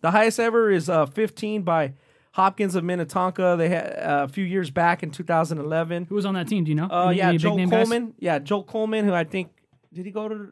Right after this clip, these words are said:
Speaker 1: University of Minnesota? Maybe he went to Pennsylvania. I'm not sure offhand. I have to look it up. But he was a Mister Basketball type player. Very good player, uh, there.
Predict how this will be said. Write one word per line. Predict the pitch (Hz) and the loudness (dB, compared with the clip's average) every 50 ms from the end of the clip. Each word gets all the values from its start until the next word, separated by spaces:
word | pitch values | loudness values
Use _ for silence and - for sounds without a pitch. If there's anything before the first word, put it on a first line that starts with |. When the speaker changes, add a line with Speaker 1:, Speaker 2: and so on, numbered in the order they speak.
| _ _ | _ _
Speaker 1:
University | - 190 208 208 196 214 208 - 220 | -10 -8 -8 -6 -8 -8 -8 -8 -8
of | 214 | -8
Minnesota? | 208 208 202 - 214 214 214 | -8 -8 -8 -8 -8 -8 -8
Maybe | 196 - 196 208 196 190 | -6 -4 -4 -4 -4 -4
he | |
went | 196 190 196 - | -6 -6 -6 -6
to | - 185 156 147 143 _ _ _ - | -6 -8 -8 -8 -14 _ _ _ -6
Pennsylvania. | - 196 190 175 196 190 | -6 -4 -4 -2 -2 -2
I'm | 202 208 | -2 0
not | 220 196 | -2 -4
sure | - - 202 | -2 0 0
offhand. | 185 180 - 196 180 175 | 0 0 0 -2 -4 -2
I | 170 | -4
have | 175 165 | -4 -6
to | 160 | -6
look | 165 160 160 | -6 -6 -4
it | 160 | -6
up. | 165 | -6
But | 156 170 | -4 -4
he | 214 240 | -4 -2
was | 226 208 | -2 -2
a | 208 170 156 - - | -2 -2 -4 -6 -6
Mister | 202 226 - - 185 | -6 -6 -6 -6 -4
Basketball | 156 175 175 180 - - 175 170 165 | 0 0 0 0 -2 -4 -6 -6 -4
type | - 185 165 151 - | -4 -4 -6 -6 -6
player. | - 170 165 165 165 - _ _ _ _ _ _ _ _ _ _ - | -6 -4 -4 -4 -6 -8 _ _ _ _ _ _ _ _ _ _ -6
Very | 156 190 226 233 240 | -2 0 0 0 0
good | 196 208 220 208 - | 0 -2 -2 -2 -2
player, | - 208 214 208 202 190 - - | -6 -4 -2 -2 -4 -4 -6 -6
uh, | - 170 165 165 160 160 160 _ _ _ _ - | -4 -2 0 0 -2 -2 -4 _ _ _ _ -16
there. | 196 143 185 190 196 202 202 208 | -8 -6 -4 -2 -2 -2 -4 -4